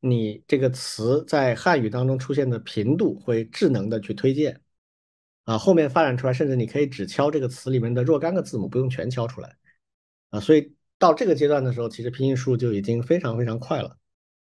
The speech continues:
呃，跟非常熟练的五笔输入法的选手相比，可能还是会慢一点点，但是基本上没有太大的区别了。所以后面发现，哎呀，我这个当初没有花时间去学五笔，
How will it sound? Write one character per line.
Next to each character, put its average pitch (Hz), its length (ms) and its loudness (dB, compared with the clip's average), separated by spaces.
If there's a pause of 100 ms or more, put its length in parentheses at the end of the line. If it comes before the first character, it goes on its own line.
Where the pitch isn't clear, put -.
(240)
呃， 113 340 -2
跟 190 680 6
非 247 160 2
常 170 180 4
熟 131 240 -4
练 156 200 4
的 127 180 2
五 127 160 2
笔 123 160 0
输 143 220 -2
入 139 120 2
法 104 220 -4
的 110 360 -2
选 117 220 2
手 104 260 -2
相 135 260 0
比， 107 160 -4
可 - 140 -8
能 110 80 -2
还 110 120 2
是 127 60 -2
会 165 120 4
慢 185 220 0
一 135 60 2
点 117 180 -2
点， - 320 -8
但 135 140 2
是 127 180 -2
基 - 160 -6
本 113 140 0
上 117 160 -2
没 110 140 0
有 - 260 -4 (440)
太 131 180 2
大 165 160 -2
的 110 80 -6
区 101 200 -10
别 101 140 -12
了。 - 120 -20
所 123 200 0
以 127 160 0 (360)
后 143 160 2
面 123 220 4
发 127 160 -2
现， 127 180 0
哎 127 100 -2
呀， 101 200 -2
我 107 300 0
这 123 160 0
个 120 60 2
当 131 200 0
初 131 160 -2
没 123 140 2
有 127 100 2
花 123 200 -2
时 127 120 -4
间 127 160 2
去 123 300 0
学 117 200 -4
五 120 200 0
笔， 104 360 -2